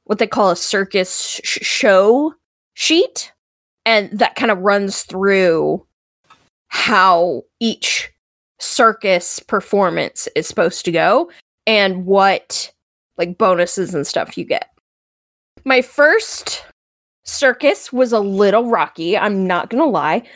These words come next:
but that was because we were all new to the rules.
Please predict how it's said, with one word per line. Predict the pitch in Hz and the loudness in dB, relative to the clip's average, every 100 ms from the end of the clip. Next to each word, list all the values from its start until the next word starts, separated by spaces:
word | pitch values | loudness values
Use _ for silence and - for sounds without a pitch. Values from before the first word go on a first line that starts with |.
| _ _ _ _ _ | _ _ _ _ _
but | - 180 220 214 196 | -6 2 2 2 0
that | 214 220 | 2 2
was | 214 | -2
because | - 214 196 - 202 196 190 | -2 -4 -4 0 2 2 0
we | 185 | 0
were | 180 180 - | 2 0 2
all | 190 254 | 4 4
new | 277 262 | 4 0
to | - | 0
the | 254 | 0
rules. | 214 196 190 190 190 - - | 2 4 4 2 2 -2 -6